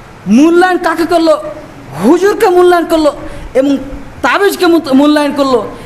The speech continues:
এই জন্য আল্লাহ রসুল বলেছেন, "যে ব্যক্তি তাবিজ পরিধান করে সে ব্যক্তি শিরক করলো,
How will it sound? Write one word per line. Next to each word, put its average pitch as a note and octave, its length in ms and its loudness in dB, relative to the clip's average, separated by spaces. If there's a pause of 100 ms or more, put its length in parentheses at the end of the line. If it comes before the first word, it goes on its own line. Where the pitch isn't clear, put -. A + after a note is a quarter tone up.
(100)
এই D4 140 0
জন্য C4+ 220 2
আল্লাহ B3+ 300 2
রসুল B3 220 -2
বলেছেন, B3 340 0 (400)
"যে D4 160 2
ব্যক্তি D4+ 280 -2 (260)
তাবিজ A#3 440 -2
পরিধান C#4 360 0
করে A#3+ 220 2 (240)
সে B3 200 -2
ব্যক্তি A#3+ 220 0
শিরক A3+ 340 -6
করলো, G3 300 -2